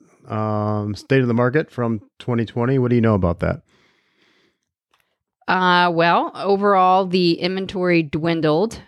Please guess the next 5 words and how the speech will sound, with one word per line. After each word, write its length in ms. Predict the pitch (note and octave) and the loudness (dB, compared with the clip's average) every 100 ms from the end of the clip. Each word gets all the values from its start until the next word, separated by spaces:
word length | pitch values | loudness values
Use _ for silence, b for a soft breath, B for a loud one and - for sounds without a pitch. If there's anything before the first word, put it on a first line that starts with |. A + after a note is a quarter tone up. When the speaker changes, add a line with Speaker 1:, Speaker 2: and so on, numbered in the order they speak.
| - | -6
Speaker 2:
and, 840 | F3 E3 D#3+ D#3 D#3 D3+ D3+ D3 - _ _ | 0 2 4 4 2 0 -4 -8 -10 _ _
uh, 520 | - - - - F2 - | -6 -4 -4 -6 -8 -6
you 140 | D#3+ | -4
know, 180 | D#3 D3+ | -2 -2
overall, 540 | D#3 D#3+ D3+ D3+ D3 | -2 0 0 0 -2